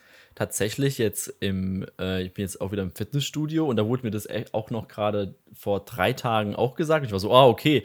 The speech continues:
ist ja schon ein bisschen her“, hab ich jetzt nicht kommentiert. Ich hab's einfach erwidert dann so. Ich, ich, ich wollte dann auch nicht die Person sein, die dann so auf einmal sagt, „Nee, also ist auch jetzt schon zwei Wochen her, muss ich gar nicht mehr wünschen“, weißt du, wie ich meine? So nach dem Motto. Aber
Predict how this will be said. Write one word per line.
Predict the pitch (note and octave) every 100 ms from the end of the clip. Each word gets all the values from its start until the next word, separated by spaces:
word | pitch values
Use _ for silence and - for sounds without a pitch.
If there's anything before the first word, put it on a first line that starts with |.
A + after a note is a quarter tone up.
| - -
ist | -
ja | G#2
schon | - G#2
ein | F#2+
bisschen | G2+ G#2
her“, | F#2+ A2+
hab | G2+ E2
ich |
jetzt | - -
nicht | C3 -
kommentiert. | G#2+ G2+ A2+
Ich | G#2
hab's | F2
einfach | G#2 G2
erwidert | F#2 E2+ G2+ A#2+ C#3+ C#3
dann | B2+ C3
so. | C3+ D3 C#3+ - - - -
Ich, | - - - - -
ich, | G2+ - -
ich | A#2 A2+
wollte | A#2 B2
dann |
auch | G#2
nicht | A#2+ A2 -
die | A#2+ F3
Person | - C#3 A#2+ A#2
sein, | G2+ F#2+ B2+
die | A#2+
dann | G#2+ G#2
so | G#2
auf | -
einmal | - G#2 G2
sagt, | F2+ F#2+ - - - -
„Nee, | A2 A#2 A2 G2 - -
also | - A#2
ist | G#2+ -
auch | A#2+
jetzt | A#2+ -
schon | G#2
zwei | - G2+
Wochen | G#2 G#2
her, | G2+
muss | A2+ A#2
ich | -
gar | A2
nicht | G#2+
mehr | G#2
wünschen“, | G#2 C3 E3+ B2+
weißt | G2+ A#2
du, |
wie | D3
ich | D3+
meine? | D#3 B2+
So | A#2
nach | A#2 A2+
dem | B2
Motto. | A2+ G2+ -
Aber | G2+ F#2+